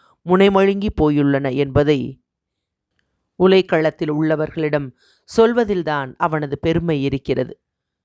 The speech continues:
"ஒருவேளை இன்று நான் எனது ஆயுதத்தை கூர்திட்ட உலைக்களம் சென்றிருந்தால் என்ன பேசியிருப்பேன்?" என்று கைக்கெட்டும்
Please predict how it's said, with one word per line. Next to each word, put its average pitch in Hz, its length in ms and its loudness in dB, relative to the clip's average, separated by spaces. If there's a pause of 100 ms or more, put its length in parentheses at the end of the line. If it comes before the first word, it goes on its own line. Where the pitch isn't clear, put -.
(100)
"ஒருவேளை 139 680 -2 (420)
இன்று 190 280 -2
நான் 151 200 0
எனது 139 280 -2
ஆயுதத்தை 156 580 -2
கூர்திட்ட 147 380 -2
உலைக்களம் 135 540 -2
சென்றிருந்தால் 135 640 -6 (140)
என்ன 135 380 -4
பேசியிருப்பேன்?" 147 720 -4 (520)
என்று 180 580 0 (400)
கைக்கெட்டும் 233 640 -2